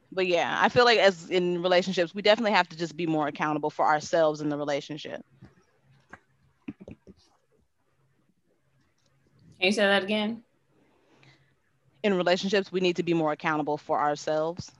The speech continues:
Speaker 1: and
Speaker 2: Oh.
Speaker 1: what we're doing.
Speaker 2: Oh, all the time, yes.
Speaker 1: And paying attention. But, you know, a lot of people don't. They just go on autopilot.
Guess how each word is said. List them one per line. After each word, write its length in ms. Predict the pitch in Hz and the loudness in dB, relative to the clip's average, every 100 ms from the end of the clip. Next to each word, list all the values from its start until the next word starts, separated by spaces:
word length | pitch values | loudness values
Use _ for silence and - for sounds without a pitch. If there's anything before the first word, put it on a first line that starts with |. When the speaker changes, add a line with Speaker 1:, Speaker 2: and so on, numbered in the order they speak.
| - | -4
Speaker 1:
and 100 | 156 | 0
Speaker 2:
Oh. 120 | 143 | 2
Speaker 1:
what 160 | 156 165 | 0 -2
we're 160 | 160 165 | -4 -2
doing. 440 | 165 160 165 190 _ _ _ _ - | -2 -2 -4 -8 _ _ _ _ -6
Speaker 2:
Oh, 40 | 160 | -2
all 600 | 139 113 78 151 147 143 | 0 0 2 2 2 0
the 140 | 127 | -6
time, 480 | 143 156 147 135 135 | -4 -4 -4 -6 -6
yes. 560 | 151 147 147 - - | -6 -6 -8 -10 -10
Speaker 1:
And 180 | 160 147 | -4 -2
paying 240 | 180 160 151 | 0 0 0
attention. 300 | 160 160 208 | -2 0 4
But, 140 | 247 | 4
you 60 | 285 | 6
know, 120 | 269 | 4
a 40 | |
lot 140 | 262 262 | 4 2
of 60 | |
people 260 | 285 240 240 | 0 -2 4
don't. 180 | 254 185 | 6 6
They 100 | 185 | 4
just 160 | 208 | 6
go 100 | 196 | 6
on 100 | 196 | 6
autopilot. 600 | 120 220 214 143 127 123 | 6 2 2 0 0 -8